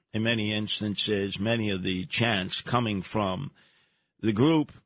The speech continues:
is, uh, "Long live Hamas."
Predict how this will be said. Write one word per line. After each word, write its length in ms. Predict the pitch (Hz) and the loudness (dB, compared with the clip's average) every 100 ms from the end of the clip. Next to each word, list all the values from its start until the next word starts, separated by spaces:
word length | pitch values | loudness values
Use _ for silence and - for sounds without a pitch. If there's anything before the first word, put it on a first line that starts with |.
| _ _ _ _ _ _ _ - | _ _ _ _ _ _ _ -2
is, 540 | 135 143 135 127 92 | 0 2 0 -2 -2
uh, 320 | 120 120 113 101 - _ _ _ _ _ _ _ _ _ _ _ - | 0 0 0 -4 -10 _ _ _ _ _ _ _ _ _ _ _ -2
"Long 300 | 117 135 120 | 0 2 2
live 220 | 123 107 | 0 0
Hamas." 680 | 107 107 92 - - - | -4 -4 -4 -8 -14 -16